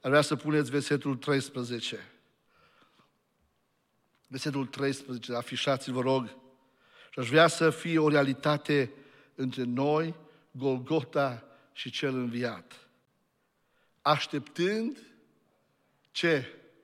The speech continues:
"Be happy", zice americanul. Noi acum aveți motive să fim americani. "Așteptând fericita noastră nădejde."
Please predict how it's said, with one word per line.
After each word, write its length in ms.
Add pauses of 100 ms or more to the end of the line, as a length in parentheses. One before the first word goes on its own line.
(1400)
"Be 280
happy", 420
zice 260
americanul. 640
Noi 340
acum 180
aveți 240
motive 520
să 140
fim 160
americani. 680 (600)
"Așteptând 1200 (320)
fericita 1160 (460)
noastră 540
nădejde." 960